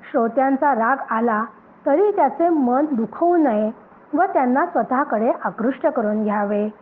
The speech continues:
श्रोत्यांचे प्रश्न विचारणे न आवडून वक्त्याने जर चिडचिड केली तर त्याचा तमोगुणाचे दर्शन श्रोत्यांना होते. कारण वक्ता तोच की जो सत्वगुणी आहे, त्यांनी सत्वगुणाचा वापर करून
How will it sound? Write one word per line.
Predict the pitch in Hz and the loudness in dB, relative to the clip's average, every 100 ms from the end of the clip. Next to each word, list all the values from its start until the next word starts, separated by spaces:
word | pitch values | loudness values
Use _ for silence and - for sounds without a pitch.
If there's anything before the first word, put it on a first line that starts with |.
| - - - - - | -20 -20 -20 -20 -6
श्रोत्यांचे | 233 214 277 269 269 294 277 233 269 | -4 -2 0 2 0 -2 -4 0 0
प्रश्न | 277 240 226 277 | 0 0 -2 -2
विचारणे | 269 226 226 247 262 294 | -2 -2 0 0 2 2
न | 302 240 | 2 2
आवडून | 277 233 220 208 220 - - - 254 | 2 2 0 -2 -4 -12 -20 -12 -2
वक्त्याने | 254 254 349 359 415 | 0 0 0 2 2
जर | 370 370 | 2 0
चिडचिड | 370 254 214 - 320 | 0 -2 0 0 -2
केली | 311 233 208 214 - - - - | 0 0 0 -2 -6 -20 -14 -2
तर | 392 | -2
त्याचा | 403 254 226 320 370 294 | 0 0 2 0 0 0
तमोगुणाचे | 220 269 302 294 302 339 | 2 2 2 0 0 0
दर्शन | 262 208 208 269 320 | 0 0 0 0 -2
श्रोत्यांना | - 214 208 214 240 226 | -2 -4 -2 -2 0 0
होते. | 196 202 202 202 208 - - - - - | -2 -2 -2 -4 -6 -14 -20 -20 -14 -4
कारण | 226 311 320 | 0 2 0
वक्ता | 226 220 - 339 | 0 -4 0 0
तोच | 349 311 294 214 208 - | 0 2 2 2 -2 -4
की | 254 | -2
जो | 311 | -2
सत्वगुणी | 330 226 214 247 277 269 226 | -2 -4 0 0 2 2 0
आहे, | 208 214 208 226 - - - - | 0 -2 -2 -6 -12 -20 -20 -6
त्यांनी | 277 226 254 | -2 0 0
सत्वगुणाचा | 320 247 226 269 320 330 339 349 403 | 0 -2 0 0 2 2 0 2 0
वापर | 339 262 254 240 | 2 0 0 -4
करून | 226 240 214 202 | -2 -2 -2 -4